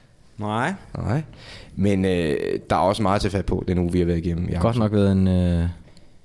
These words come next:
Speaker 3: begivenhedsrig uge.
Speaker 2: Må jeg lige starte med et spørgsmål, vi har fået?
Speaker 3: Ja.
Speaker 2: Hvad var det med varmecreme i ansigtet på Lars Jacobsen?
Speaker 3: Ja, det er helt, <laughs> det er faktisk helt sindssygt. Øh, der sker det, at jeg har ikke mere, øh, jeg har ikke mere ansigtscreme,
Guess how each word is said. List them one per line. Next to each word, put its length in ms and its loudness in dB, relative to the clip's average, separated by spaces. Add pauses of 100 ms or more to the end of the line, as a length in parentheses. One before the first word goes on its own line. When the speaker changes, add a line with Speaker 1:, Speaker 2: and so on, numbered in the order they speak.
(280)
Speaker 3:
begivenhedsrig 920 2
uge. 160 2 (360)
Speaker 2:
Må 100 2
jeg 40 2
lige 100 2
starte 200 0
med 40 0
et 60 -2
spørgsmål, 400 -2
vi 60 0
har 40 0
fået? 220 -2 (260)
Speaker 3:
Ja. 100 0 (760)
Speaker 2:
Hvad 180 2
var 100 2
det 340 0
med 180 0
varmecreme 680 0
i 20 0
ansigtet 520 0
på 120 -2
Lars 220 -2
Jacobsen? 300 -4 (220)
Speaker 3:
Ja, 160 0 (120)
det 60 2
er 60 2
helt, 340 2
<laughs> 160 -2
det 60 -2
er 40 -4
faktisk 240 -2
helt 120 -2
sindssygt. 340 0 (720)
Øh, 160 2
der 60 0
sker 220 2
det, 140 2
at 160 2
jeg 80 2
har 80 2
ikke 140 -2
mere, 220 2 (480)
øh, 160 2 (320)
jeg 80 0
har 60 0
ikke 100 2
mere 100 2
ansigtscreme, 580 0